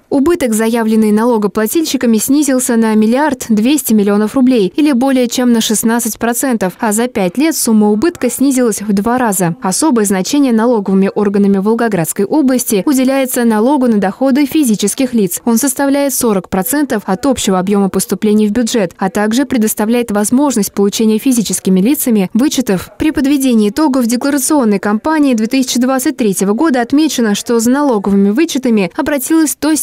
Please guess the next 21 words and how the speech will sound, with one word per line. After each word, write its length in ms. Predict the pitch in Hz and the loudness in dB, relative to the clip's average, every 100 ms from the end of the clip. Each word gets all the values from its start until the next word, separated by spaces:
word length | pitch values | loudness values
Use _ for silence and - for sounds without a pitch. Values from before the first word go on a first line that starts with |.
| 285 | 2
семьдесят 320 | 262 233 226 | 2 2 -2
три 180 | - 294 | 0 -2
тысячи 420 | 330 247 233 220 | 0 -2 -2 0
граждан. 500 | 277 269 233 196 185 170 | 0 0 0 0 -2 0
Общая 300 | 226 208 196 | -4 0 -2
сумма 300 | 190 214 208 | 0 2 2
налога 440 | 196 190 285 254 254 | 2 2 0 0 -4
к 80 | |
возврату 540 | 202 196 190 240 294 247 | -2 -2 0 -2 0 0
из 120 | 202 | 0
бюджета 500 | 196 196 320 320 220 | -2 -2 -2 -2 -4
составила 500 | - 220 - 330 302 | -4 -6 -2 0 0
пять 240 | 269 285 269 | -2 -4 -6
с 40 | |
половиной 500 | - 240 220 269 311 | -2 0 2 2 4
миллиардов 520 | 294 269 196 190 202 | 4 2 0 0 -2
рублей. 400 | - 226 220 175 - | 0 0 2 0 -2
Налоговыми 500 | 240 285 269 254 247 247 | -2 0 2 2 2 0
органами 480 | 285 302 240 226 214 | 0 2 2 2 2
Волгоградской 680 | 233 254 247 180 165 - | 0 0 0 -2 -2 -4
области 640 | 220 311 269 262 254 214 | -2 0 2 0 0 -2